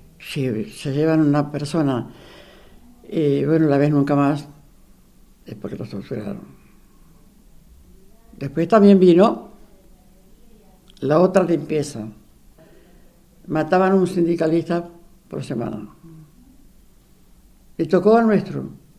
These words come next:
un once de febrero. Se llamaba Smith. Desapareció, salió del sindicato a las seis y pico de la tarde, lo estaba esperando un coche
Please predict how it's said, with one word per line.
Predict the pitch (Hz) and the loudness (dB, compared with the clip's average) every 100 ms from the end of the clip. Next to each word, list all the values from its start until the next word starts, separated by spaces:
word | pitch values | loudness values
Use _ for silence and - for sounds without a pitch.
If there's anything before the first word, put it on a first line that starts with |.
| _ _ _ _ - | _ _ _ _ -6
un | 175 180 | 0 4
once | 180 180 | 4 2
de | 165 135 | -2 -2
febrero. | 156 135 135 - - - - - _ - - - _ _ _ _ _ | -4 -6 -8 -10 -12 -18 -20 -20 _ -20 -20 -20 _ _ _ _ _
Se | - 147 | -14 -6
llamaba | 147 180 202 202 | 0 4 2 2
Smith. | 156 113 98 - - - - - _ - - _ - - | -4 -6 -10 -14 -20 -20 -20 -20 _ -20 -20 _ -20 -10
Desapareció, | 160 185 175 180 208 226 - - - _ - - - - | -6 -4 -2 -2 -2 -4 -6 -16 -20 _ -20 -20 -20 -20
salió | - 156 180 | -12 -2 4
del | 196 190 | 6 6
sindicato | 196 175 202 226 226 247 | 2 4 4 6 4 4
a | 233 | 4
las | 175 - | 4 4
seis | 196 185 | 2 2
y | 175 | 0
pico | 202 196 | 0 2
de | 175 | 2
la | 156 156 | 0 4
tarde, | 196 202 208 233 226 - - - - - - | 6 6 4 -2 -4 -16 -20 -20 -20 -20 -10
lo | - | -4
estaba | 151 160 170 165 | -2 2 2 2
esperando | 165 156 156 156 147 147 135 | 0 0 2 2 0 0 0
un | 127 113 - - | -2 -4 -6 -6
coche | - 160 - 202 208 | -4 -4 -2 -2 -2